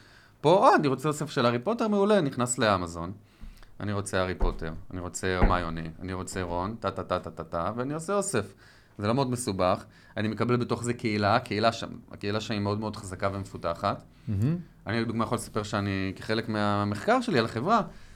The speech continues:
Speaker 1: הצטרפתי לקהילה של פאנקו בישראל, בפייסבוק. זו קהילה מאוד, מאוד חזקה, הם עושים אירועים של הקהילה,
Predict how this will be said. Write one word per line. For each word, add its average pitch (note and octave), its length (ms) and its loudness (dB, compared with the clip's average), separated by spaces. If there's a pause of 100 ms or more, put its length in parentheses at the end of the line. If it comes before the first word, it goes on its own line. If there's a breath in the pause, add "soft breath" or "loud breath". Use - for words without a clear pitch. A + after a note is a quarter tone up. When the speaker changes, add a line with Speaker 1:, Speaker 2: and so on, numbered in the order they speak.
(180 soft breath)
Speaker 1:
הצטרפתי A2 480 -2
לקהילה A2 760 6
של G#2 140 -6
פאנקו A2+ 280 -2
בישראל, G#2 480 0 (360 soft breath)
בפייסבוק. G2 640 -4
זו E2 140 -8
קהילה D3+ 280 -2
מאוד, C#3 200 4
מאוד C#3 160 4
חזקה, B2+ 600 4
הם G#2 60 -2
עושים G#2 240 -6
אירועים A2 300 -4
של F3 140 -2
הקהילה, C#3 600 4